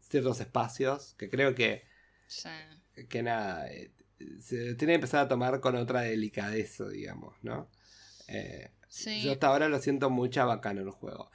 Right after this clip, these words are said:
Speaker 1: Pero también yo creo que
Speaker 2: O sea,
Speaker 1: el
Speaker 2: yo
Speaker 1: juego
Speaker 2: no quiero decir que es
Speaker 1: Sí.
Speaker 2: falta de profesionalismo, pero
Speaker 1: Complicado.
Speaker 2: es falta de profesionalismo.
Speaker 1: No, pero
Speaker 2: <laughs>
Speaker 1: ¿sabes?
Speaker 2: O sea.
Speaker 1: Creo que también hay un, hay un, hay una pulseada acá que nosotros no estamos viendo, detrás de escena.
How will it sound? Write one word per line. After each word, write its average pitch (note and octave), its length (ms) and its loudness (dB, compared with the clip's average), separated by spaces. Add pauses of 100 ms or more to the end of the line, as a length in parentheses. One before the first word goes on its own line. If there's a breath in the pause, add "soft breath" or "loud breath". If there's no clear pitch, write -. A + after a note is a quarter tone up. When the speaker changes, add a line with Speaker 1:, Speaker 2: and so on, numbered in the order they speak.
(260 loud breath)
Speaker 1:
Pero C#3 160 0
también G3 300 8
yo G3 160 2
creo F3 180 6
que D#3 60 2
Speaker 2:
O C#3+ 80 0
sea, - 160 -4
Speaker 1:
el C#3+ 60 2
Speaker 2:
yo B3+ 80 -4
Speaker 1:
juego E3+ 160 6
Speaker 2:
no - 40 0
quiero A#3+ 160 2
decir F#3 320 -2
que F#3+ 160 0
es F3+ 40 2
Speaker 1:
Sí. A#2 120 2
Speaker 2:
falta E3+ 260 -4
de F#3 80 0
profesionalismo, D#3+ 880 -10
pero D3 180 -6 (540)
Speaker 1:
Complicado. A2+ 420 -4
Speaker 2:
es - 20 -14
falta - 100 -14
de F2 60 -16
profesionalismo. G#3 800 0
Speaker 1:
No, D3+ 240 6
pero C#3+ 160 2
Speaker 2:
<laughs> - 0 -
Speaker 1:
¿sabes? F3 180 4
Speaker 2:
O C4 60 6
sea. G3+ 460 0 (120)
Speaker 1:
Creo F3+ 200 6
que E3 100 4
también D3 340 4
hay C#3+ 180 4
un, C3 220 0
hay C3+ 120 -4
un, C3+ 160 -4
hay D3 140 0
una C#3+ 160 2
pulseada A#2 480 2
acá G#2 200 -4
que G2+ 100 -4
nosotros G2+ 340 -8
no G2 60 -8
estamos G2 320 -10
viendo, G2+ 360 -6
detrás G#2 400 -4
de A2+ 80 -4
escena. F#2+ 420 -6